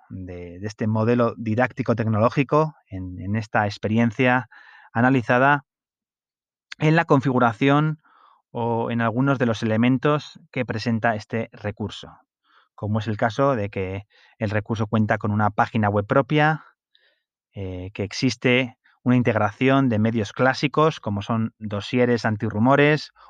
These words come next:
o charlas presenciales que también ofrece este recurso u ofrecía antes de la pandemia, y, eh, esta integración, como digo, con medios modernos como lo son el uso de las redes sociales o el de la página web.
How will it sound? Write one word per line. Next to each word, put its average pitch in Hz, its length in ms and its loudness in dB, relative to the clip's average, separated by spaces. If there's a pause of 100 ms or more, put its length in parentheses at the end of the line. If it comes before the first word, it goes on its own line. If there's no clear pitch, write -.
o 117 100 -2
charlas 135 380 -2
presenciales 123 720 -2
que 113 100 -8
también 107 400 -4
ofrece 120 580 -4 (280)
este 120 240 -4
recurso 131 640 -4
u 107 160 -2
ofrecía 110 600 -2
antes 110 220 -2
de 104 80 -4
la 117 100 0
pandemia, 127 640 0 (720)
y, 127 340 -4
eh, 92 420 -12 (420)
esta - 180 -6
integración, 117 520 2
como 113 200 0
digo, 117 360 2
con 123 280 2
medios 117 440 2
modernos 123 680 0 (400)
como 127 440 0
lo 107 120 -8
son 123 340 0
el 107 180 -4
uso 123 220 0
de 104 60 0
las 98 160 -2
redes 117 180 0
sociales 135 720 -2 (420)
o 139 320 -2
el 98 120 -8
de 98 60 -2
la 92 100 -2
página 104 340 -2
web. 85 200 -10